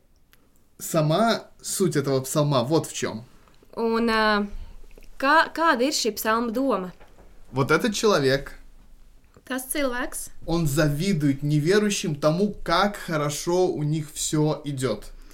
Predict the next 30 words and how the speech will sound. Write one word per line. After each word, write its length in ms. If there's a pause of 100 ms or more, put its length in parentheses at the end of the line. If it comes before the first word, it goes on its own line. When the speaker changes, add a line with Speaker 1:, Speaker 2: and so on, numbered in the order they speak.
(460)
Speaker 2:
viņš 580
skauž 1000
tiem, 340
ā, 260 (240)
neticīgajiem 840
un, 160
ā, 380 (580)
tam, 360
cik 260
labi 400
viņiem 180
dzīvē 380
iet. 300 (160)
Speaker 1:
Насколько 480
у 40
них 220
все 220
хорошо 380
в 80
плане 260
богатства, 840 (160)
Speaker 2:
Cik 220
labi 300
viņiem 260
iet, 240
jo 60
viņiem 260
ir 80
bagātība. 640
Speaker 1:
в 100